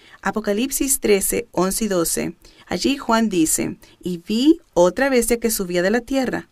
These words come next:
más o menos al mismo tiempo que la bestia del versículo uno cayó en cautiverio en el versículo diez.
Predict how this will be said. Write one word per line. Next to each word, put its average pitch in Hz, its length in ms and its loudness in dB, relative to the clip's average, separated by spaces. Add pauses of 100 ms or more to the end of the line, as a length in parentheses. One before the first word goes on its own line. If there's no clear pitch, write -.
más 262 280 0
o 302 60 2
menos 214 460 2
al 170 100 -2
mismo 180 300 -2
tiempo 214 380 -4
que 170 120 -2
la 160 160 0
bestia 190 320 0
del 202 120 0
versículo 185 420 0
uno 226 180 2 (240)
cayó 180 260 -2
en 185 60 2
cautiverio 226 680 -2
en 180 120 -2
el 160 160 -4 (200)
versículo 175 460 -4
diez. 165 320 0